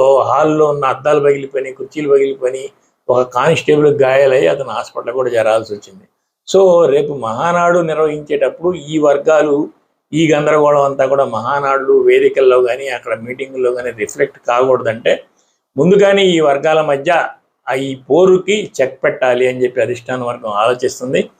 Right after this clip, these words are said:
కానీ అందుకు మార్గం అధిష్టాన వర్గానికే అర్థం కావట్లేదు. ఎందుకంటే ఏ ఒక్కరూ తగ్గట్లేరు. ఏ ఒక్కరిని నువ్వు సర్దుకో, నెక్స్ట్ ఎన్నికల్లో నీకేదో ఇస్తామన్నా కూడా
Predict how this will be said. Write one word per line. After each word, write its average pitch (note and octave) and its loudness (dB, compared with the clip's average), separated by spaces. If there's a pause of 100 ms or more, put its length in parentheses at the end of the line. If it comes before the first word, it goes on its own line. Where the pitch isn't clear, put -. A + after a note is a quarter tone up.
(380)
కానీ F3+ 2
అందుకు D3+ 0
మార్గం D#3 0
అధిష్టాన C#3+ 0
వర్గానికే C#3+ -2
అర్థం C3 -2
కావట్లేదు. A#2+ -2
ఎందుకంటే D3 -6
ఏ B2 4
ఒక్కరూ D#3 2
తగ్గట్లేరు. C#3 0 (520)
ఏ C3 2
ఒక్కరిని E3 0
నువ్వు D#3+ 0
సర్దుకో, D3 -2
నెక్స్ట్ C#3+ -4
ఎన్నికల్లో D#3 0
నీకేదో D3 2
ఇస్తామన్నా C#3+ 2
కూడా D3 2